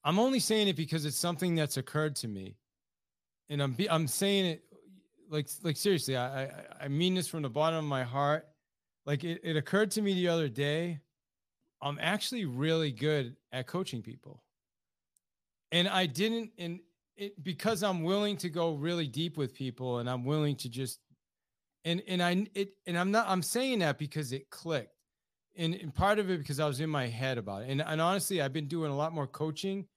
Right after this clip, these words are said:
a lot more training over the past couple years.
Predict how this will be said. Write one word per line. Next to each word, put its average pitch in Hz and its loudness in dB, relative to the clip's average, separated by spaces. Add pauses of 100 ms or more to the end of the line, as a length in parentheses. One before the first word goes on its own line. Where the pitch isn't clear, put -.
(360)
a 135 -4
lot 156 4
more 139 2
training 170 -2 (580)
over 151 0
the 143 0
past 147 0
couple 139 -4
years. 143 -2